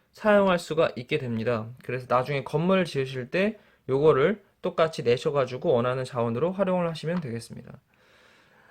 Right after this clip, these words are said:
네, 그 다음에 어떤 자원이든지 간에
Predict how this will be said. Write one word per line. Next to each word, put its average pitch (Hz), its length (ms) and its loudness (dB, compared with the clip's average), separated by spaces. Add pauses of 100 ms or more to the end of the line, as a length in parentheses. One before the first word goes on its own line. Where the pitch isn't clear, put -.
(100)
네, 175 120 6
그 196 100 8
다음에 202 520 8
어떤 147 400 6
자원이든지 165 760 6
간에 120 540 -2